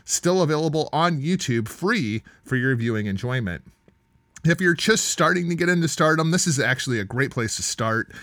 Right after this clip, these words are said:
The Cinderella Tournament, very much like the New Japan Cup, uh, all, except it's all presented in one night, single elimination tournament. Um, the winner receives a beautiful dress,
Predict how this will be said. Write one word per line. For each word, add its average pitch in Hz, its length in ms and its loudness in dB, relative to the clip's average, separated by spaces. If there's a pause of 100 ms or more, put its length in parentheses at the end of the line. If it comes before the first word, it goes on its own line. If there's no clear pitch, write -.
(220)
The 139 80 -2
Cinderella 147 540 0
Tournament, 147 420 -2
very 160 320 4
much 131 240 2
like 123 160 2
the 120 80 -4
New 117 160 0
Japan 107 360 -4
Cup, 127 340 -2 (320)
uh, 107 240 -2 (100)
all, 143 200 2
except 151 360 0
it's 135 140 0
all 147 180 2
presented 139 460 2
in 123 260 0
one 131 220 2
night, 92 240 -6
single 143 320 2
elimination 113 640 -2
tournament. 85 440 -10 (360)
Um, 143 420 2
the 165 140 -2
winner 202 320 2
receives 190 520 -2
a 190 140 2
beautiful 175 640 2
dress, 95 540 -4